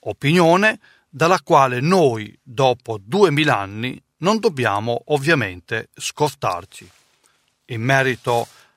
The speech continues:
alla divinità degli ebrei, cioè Yahweh, si possono dire tante cose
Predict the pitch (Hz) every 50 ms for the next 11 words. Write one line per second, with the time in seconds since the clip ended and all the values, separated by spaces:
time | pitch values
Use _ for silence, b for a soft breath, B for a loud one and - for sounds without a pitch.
0 | b b b - 117 127 127 127 120 113 123 117 117 120 123 120 113 - 135 127
1 | 123 110 117 110 110 120 131 135 160 160 160 180 214 240 - _ _ _ _ _
2 | _ _ _ _ - - 107 98 95 92 90 92 107 123 127 139 151 165 - b
3 | b b b b b b b - - - 175 147 - 214 220 208 - - - 185
4 | 180 175 165 131 185 190 185 170 165 147 143 _ - 233 196 151 123 - - 127
5 | 113 - - 110 92 92 92 92 95 98 110